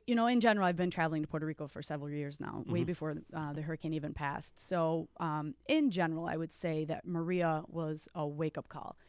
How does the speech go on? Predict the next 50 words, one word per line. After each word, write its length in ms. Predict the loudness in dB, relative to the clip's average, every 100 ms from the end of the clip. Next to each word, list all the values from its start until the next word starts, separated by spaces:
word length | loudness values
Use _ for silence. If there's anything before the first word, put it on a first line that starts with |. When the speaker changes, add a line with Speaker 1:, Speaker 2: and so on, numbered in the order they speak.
| _ _
Speaker 1:
for 140 | -8 -4
a 80 | -2
lot 180 | -2
of 100 | -4
abandonment 500 | -6 -4 -4 -4 -6
that's 180 | -10 -10
been 140 | -8 -6
going 220 | -4 -6
on, 320 | -6 -8 -10 -10
uh, 160 | -8 -6
between 260 | -6 -6 -6
the 60 |
government 300 | -6 -8 -8
here 140 | -8 -8
and 100 | -8
the 40 |
government 300 | -8 -8 -10 -10
there. 220 | -10 -8
Speaker 2:
Mm-hmm. 220 | -6 -4 -4 -2
Speaker 1:
The 80 |
infrastructure 460 | -2 -2 -4 -6 -6
is 60 | -10
horrible. 460 | -8 -6 -8 -12 -18 -20 -20 _ _ -4
And 300 | -2 -2 -2
there's 200 | -2 -2
a 20 |
couple 240 | -4 -4
of 60 | -4
different, 300 | -4 -8 -10 -10
you 100 | -6
know, 100 | -6
things 200 | -4 -4
that 60 | -4
have 120 | -6
gone 180 | -2 0
on 160 | -2 -4
over 220 | -6 -8
history, 600 | -2 -2 -2 -6 -8 -10 -8
you 100 | -6
know, 80 |
in 40 | -4
the 80 | -4
last 220 | -6 -6
hundred 260 | -8 -6
years 180 | -8 -10
since 180 | -10 -12
we've 120 | -10
taken 260 | -8 -8 -6
over 200 | -6 -6
them, 320 | -6 -6 -8